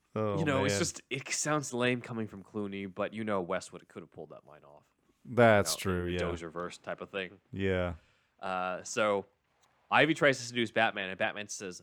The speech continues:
Speaker 2: "Selina, chase. I'm going to make it a rule to avoid women on rooftops." So we have references to both Batman Returns, well, Michelle Pfeiffer, Selina Kyle, and a rare reference to Doctor Chase Meridian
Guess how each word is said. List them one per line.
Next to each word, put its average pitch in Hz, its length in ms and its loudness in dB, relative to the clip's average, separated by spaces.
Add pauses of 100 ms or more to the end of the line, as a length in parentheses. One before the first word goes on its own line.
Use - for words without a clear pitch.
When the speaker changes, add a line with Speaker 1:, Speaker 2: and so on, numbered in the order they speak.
(100)
Speaker 2:
"Selina, 123 720 -4 (360)
chase. - 640 -2 (120)
I'm 113 140 -2
going 135 100 2
to 127 80 0
make 120 180 0
it 110 80 -2
a 104 60 -2
rule 120 300 0
to 104 140 -4
avoid 101 460 0
women 110 240 -2
on 87 160 -8
rooftops." - 640 -10 (440)
So - 180 -2
we 135 120 2
have 123 160 2
references 151 520 -2
to 107 100 -4
both 180 500 2
Batman 147 380 2
Returns, 113 580 -2
well, 101 300 -4
Michelle 113 240 -4
Pfeiffer, 95 300 -6
Selina 87 320 -16
Kyle, 82 400 -16 (420)
and 165 420 -2
a 110 80 -2
rare 143 460 2
reference 135 540 -2 (100)
to 92 480 -6
Doctor 87 240 -8
Chase 98 200 -6
Meridian 110 380 -8